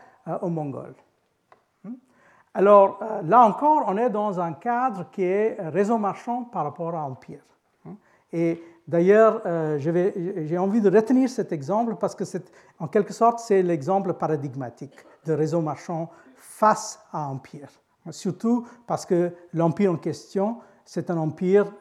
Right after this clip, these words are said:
euh, qui est donc construit par les nomades.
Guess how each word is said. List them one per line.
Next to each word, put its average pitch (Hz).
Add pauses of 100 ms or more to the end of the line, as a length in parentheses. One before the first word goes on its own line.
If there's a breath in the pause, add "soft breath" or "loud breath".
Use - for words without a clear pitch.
euh, 143 (100)
qui 160
est 147 (220)
donc 143
construit 190
par 151
les 156
nomades. 127